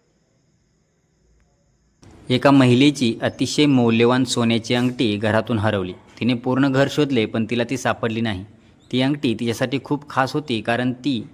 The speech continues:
तिला तिच्या आईने दिली. ती महिला स्वामी समर्थांची भक्त होती.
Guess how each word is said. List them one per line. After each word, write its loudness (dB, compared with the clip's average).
तिला 0
तिच्या -2
आईने -2
दिली. -6
ती -2
महिला -2
स्वामी -4
समर्थांची -6
भक्त -6
होती. -6